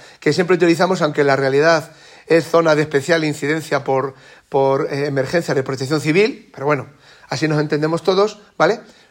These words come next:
Por eso ha sido. Por lo tanto, a quien tiene que achacar el alcalde del Espinar la problemática es a la delegación territorial de la Junta por entonces, del hoy consejero señor Sanz Merino, y a la Junta de Castilla y León,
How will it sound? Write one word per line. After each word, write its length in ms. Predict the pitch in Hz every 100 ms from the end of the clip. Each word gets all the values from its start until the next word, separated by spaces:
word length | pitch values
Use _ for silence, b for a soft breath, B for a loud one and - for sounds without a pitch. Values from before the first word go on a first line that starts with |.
| b _ -
Por 160 | 147
eso 180 | 202 262
ha 20 |
sido. 540 | - 190 262 160 - _ _ b b -
Por 140 | 147
lo 120 | 143
tanto, 280 | 196 240 - 123 - -
a 140 | 156
quien 260 | 151 170 156
tiene 280 | 226 311 311
que 100 | 233
achacar 680 | - - - 185 190 143 160
el 120 | 143
alcalde 360 | 135 - 247
del 100 | 226
Espinar 680 | 196 147 139 147 156 127 - _ b b b
la 200 | 160 139
problemática 720 | 151 147 160 233 269 208 185
es 220 | 151 - b b b
a 100 | 160
la 120 | 156
delegación 480 | 156 151 147 147 233
territorial 420 | 247 247 247 226
de 80 | 214
la 100 | 202
Junta 440 | - 233 208 190 156
por 120 | 147
entonces, 720 | 143 165 220 190 214 196 - _ _ _ _ _ _ _ _
del 200 | 143 147
hoy 100 | 185
consejero 720 | 185 170 165 151 202 175 - -
señor 440 | - 139 151 165
Sanz 200 | - 160
Merino, 520 | 180 247 254 254 - _ b b b
y 120 | 175
a 60 | 143
la 80 | 139
Junta 340 | - 170 196
de 100 | 202
Castilla 360 | 202 190 233 226
y 40 |
León, 360 | 175 240 165